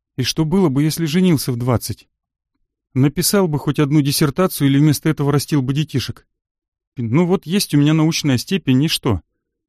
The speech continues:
Стакан воды она мне в старости не принесет. А если бы сейчас, будучи женатым, я встретил бы Юлю, то влюбился бы? "Приехали!"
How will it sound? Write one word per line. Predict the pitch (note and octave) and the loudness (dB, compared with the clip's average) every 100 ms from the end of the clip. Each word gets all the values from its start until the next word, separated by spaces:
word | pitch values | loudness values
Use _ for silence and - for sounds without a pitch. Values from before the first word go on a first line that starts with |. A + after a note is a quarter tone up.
| _ _ _ | _ _ _
Стакан | - - B2+ A#2 D#3+ | -8 -4 -2 0 0
воды | C#3 C#3 E3 | 2 0 2
она | F3+ C3 | 2 2
мне | B2 A#2 | 2 0
в | |
старости | - C#3+ C#3 - A2+ | -2 -2 -2 -4 -6
не | A2 | -6
принесет. | A2 A2+ G2 B2+ B2 _ _ _ _ _ _ _ _ _ - | -2 -2 -2 -6 -10 _ _ _ _ _ _ _ _ _ -4
А | A2+ | -2
если | A#2 C3+ | 0 -2
бы | B2+ | -2
сейчас, | - B2+ E3+ D#3+ | -2 -2 -2 -2
будучи | B2+ C#3+ - C3+ | -2 -6 -4 0
женатым, | C3 D3+ F3 C3+ | 2 2 2 0
я | B2+ | 0
встретил | A#2+ C#3+ D3+ D3 | -2 -4 -4 -4
бы | C3+ D#3 | -2 0
Юлю, | D3+ A#2 G2 _ _ _ | 2 2 0 _ _ _
то | - A#2 | -2 0
влюбился | B2 D3 A#3 A3+ G#2 | 0 2 2 2 -4
бы? | G2 - _ _ _ _ _ _ _ _ | -8 -12 _ _ _ _ _ _ _ _
"Приехали!" | - A2 A2 A2+ A2+ A#2+ G2 F2 | -2 0 4 4 2 0 -2 -2